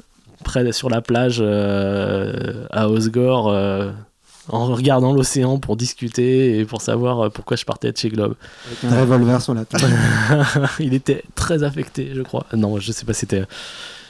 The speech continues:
Speaker 1: voilà, je pense qu'il l'avait mal pris parce qu'en plus j'étais dans, un peu dans le, le, le team le mieux traité, on va dire, quoi. Donc, euh, j'avais un, quand même un contrat cool et tout. Il y avait eu quelques épisodes, euh, chez Globe. C'est, c'est pas, euh,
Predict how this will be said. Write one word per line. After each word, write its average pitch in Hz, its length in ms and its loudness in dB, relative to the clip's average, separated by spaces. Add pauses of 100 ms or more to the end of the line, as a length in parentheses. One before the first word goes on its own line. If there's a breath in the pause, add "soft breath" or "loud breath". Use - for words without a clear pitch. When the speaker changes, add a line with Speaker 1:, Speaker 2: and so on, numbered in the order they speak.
(140 loud breath)
Speaker 1:
voilà, 98 160 0
je - 60 -4
pense - 160 -4
qu'il 104 120 -4
l'avait 98 240 -4
mal 95 140 -2
pris - 100 -4
parce 117 140 -2
qu'en 110 100 0
plus 117 200 -2
j'étais 107 260 0
dans, 98 520 -4
un 101 60 -2
peu 113 220 0
dans 98 160 -2
le, 95 180 -4 (720)
le, 98 320 -6 (560)
le 98 160 0
team 113 360 0
le 98 60 2
mieux 101 220 0
traité, 120 280 -2
on 120 100 0
va 107 100 -2
dire, 131 180 -2
quoi. 98 220 -6
Donc, 101 260 -8
euh, 95 300 -8
j'avais 95 260 -8
un, 95 180 -8
quand 101 100 -8
même 95 120 -6
un 95 240 -8
contrat 95 320 -12
cool 113 340 2
et 95 60 -4
tout. 127 240 -2 (840 loud breath)
Il 117 60 0
y - 20 4
avait 113 140 2
eu 113 100 0
quelques 113 960 0
épisodes, 113 540 0
euh, 98 500 -2
chez 98 600 -4
Globe. 117 340 -2
C'est, 104 200 -4
c'est 95 180 -8
pas, 117 280 0
euh, 101 100 -2